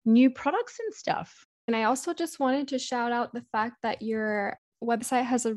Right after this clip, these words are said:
Speaker 2: really cool scent quiz where it asks,
Speaker 1: Yes.
Speaker 2: like, not only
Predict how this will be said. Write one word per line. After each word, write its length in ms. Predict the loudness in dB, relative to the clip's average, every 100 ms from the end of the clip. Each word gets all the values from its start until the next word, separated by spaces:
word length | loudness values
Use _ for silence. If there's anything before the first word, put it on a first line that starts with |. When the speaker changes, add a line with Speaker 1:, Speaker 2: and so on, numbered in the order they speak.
| -2
Speaker 2:
really 320 | 0 2 0
cool 300 | -2 0 0
scent 560 | -2 -4 -2 -2 -2 -6
quiz 540 | -2 0 0 -2 -8 -20 _ _ _ _ _
where 140 | -2
it 60 | 0
asks, 240 | 2 4
Speaker 1:
Yes. 140 | 4 2
Speaker 2:
like, 280 | -2 -2 0
not 280 | 2 4 4
only 560 | 2 2 2 0 -4